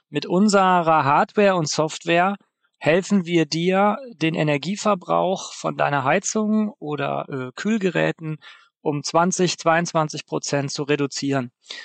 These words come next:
Und das können wir tatsächlich, äh, über die Te-, Heiztechnologien in Europa, fünfundneunzig Prozent decken wir ab damit. Das heißt, es kann sowohl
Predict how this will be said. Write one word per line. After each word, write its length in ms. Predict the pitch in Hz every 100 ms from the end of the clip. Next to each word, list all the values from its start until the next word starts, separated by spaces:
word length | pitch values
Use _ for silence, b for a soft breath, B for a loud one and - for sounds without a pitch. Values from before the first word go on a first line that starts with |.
| B
Und 120 | -
das 180 | 160 175
können 280 | - 196 220
wir 120 | 190
tatsächlich, 880 | - 151 - 156 180 185 196 202 - _ B B B _
äh, 440 | 175 170 175 170 208 226 _ _ _ -
über 300 | 202 202 196
die 340 | 196 190 185 -
Te-, 200 | 180 151
Heiztechnologien 920 | 180 - - 185 185 175 165 180 185
in 140 | 185 175
Europa, 720 | 147 160 180 185 180 175 170 _
fünfundneunzig 580 | - - 202 196 185 -
Prozent 440 | 175 - 160 160
decken 260 | 156 165 151
wir 160 | 143 160
ab 140 | - -
damit. 420 | 147 123 - -
Das 180 | 139 -
heißt, 300 | 147 170 -
es 100 | -
kann 180 | - 156
sowohl 540 | 156 143 151 190 214